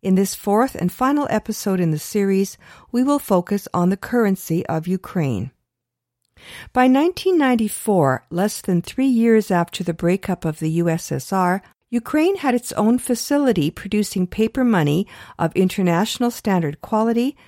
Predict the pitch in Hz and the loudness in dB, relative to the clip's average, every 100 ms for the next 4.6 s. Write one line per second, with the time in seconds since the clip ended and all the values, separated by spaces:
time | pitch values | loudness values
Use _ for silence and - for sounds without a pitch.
0 | _ _ - 262 - 302 277 240 185 160 | _ _ -10 -6 -2 0 2 2 2 2
1 | 165 - 185 175 175 175 175 151 139 139 | 0 -2 0 0 0 0 0 0 -2 -6
2 | - _ _ _ _ - - - 185 190 | -10 _ _ _ _ -20 -20 -6 -4 0
3 | 180 175 190 175 165 165 175 - 160 156 | 2 4 2 2 2 0 -4 -4 -4 0
4 | 196 254 247 208 202 220 | 0 2 0 0 0 -4